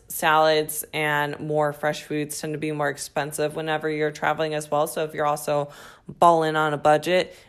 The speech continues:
investing in some greens would be a great option for you to really get a good amount of vitamins and minerals into your diet while you're traveling. And then I also recommend bringing your bands,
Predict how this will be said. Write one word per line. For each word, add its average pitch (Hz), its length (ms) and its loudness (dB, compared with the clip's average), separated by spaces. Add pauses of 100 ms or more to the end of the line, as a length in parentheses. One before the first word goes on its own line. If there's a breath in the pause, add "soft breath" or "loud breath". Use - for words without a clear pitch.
investing 165 480 0
in 156 120 -4
some 156 220 -6
greens 151 380 -4
would 151 100 -8
be 156 160 -4
a 151 180 -8
great 151 380 -2
option 147 380 -4
for 147 100 -8
you 147 220 -4
to 143 200 -2 (100)
really 156 240 -2
get 147 280 -4
a 143 80 -4
good 160 280 -4
amount 147 360 -4
of 143 140 -6
vitamins 143 440 -4
and 143 120 -8
minerals 151 400 -6
into 175 240 -10
your 165 100 -4
diet 175 300 -2
while 180 120 2
you're 185 120 -4
traveling. 185 540 -2 (500 loud breath)
And 185 160 2
then 180 320 4
I 175 140 4
also 180 300 2
recommend 175 540 -2
bringing 190 320 -2
your 185 120 -2
bands, 160 580 -2